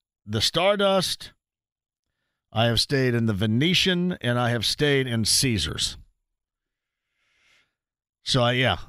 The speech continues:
I think that's right. I think when I got married out there, we took, like, twenty-five of my friends, and then my wife took twenty-five of her friends, and we all went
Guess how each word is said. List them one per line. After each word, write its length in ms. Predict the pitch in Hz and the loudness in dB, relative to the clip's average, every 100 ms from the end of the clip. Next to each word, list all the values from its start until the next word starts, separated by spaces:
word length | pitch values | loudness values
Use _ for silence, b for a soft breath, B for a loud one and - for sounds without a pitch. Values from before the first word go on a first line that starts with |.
| - 123 | -8 -4
I 80 | |
think 220 | 135 156 127 | -2 -2 -2
that's 200 | 127 120 | -2 0
right. 300 | 123 98 - _ _ | 0 -2 -6 _ _
I 120 | 131 | -2
think 160 | 175 170 | 0 0
when 80 | 165 | 0
I 80 | 147 | -2
got 180 | 151 | -2
married 360 | 123 151 170 151 | 0 0 2 2
out 200 | 135 123 | 0 0
there, 180 | 135 131 | 0 0
we 120 | 139 | 0
took, 200 | - 147 | -2 -2
like, 200 | 143 127 | -2 -2
twenty-five 880 | 151 165 156 160 151 139 139 127 110 | -2 0 0 0 2 2 2 0 -2
of 140 | 120 104 | -2 0
my 220 | 131 151 | 2 2
friends, 720 | - 139 131 127 120 117 - | 0 0 0 0 -2 -4 -4
and 140 | 117 113 | -2 0
then 100 | 113 | 2
my 140 | 113 | 0
wife 360 | 113 127 127 - | 0 0 0 -2
took 200 | 131 - | -6 -4
twenty-five 720 | 139 135 123 135 123 117 101 | -2 -2 0 0 2 2 0
of 140 | 90 | -2
her 180 | 120 131 | -2 -2
friends, 640 | - 123 117 110 107 104 101 | -2 -2 0 0 -2 -4 -2
and 160 | 110 | -2
we 100 | 107 | 0
all 240 | 117 127 117 | 0 0 0
went 300 | 117 113 | -2 -4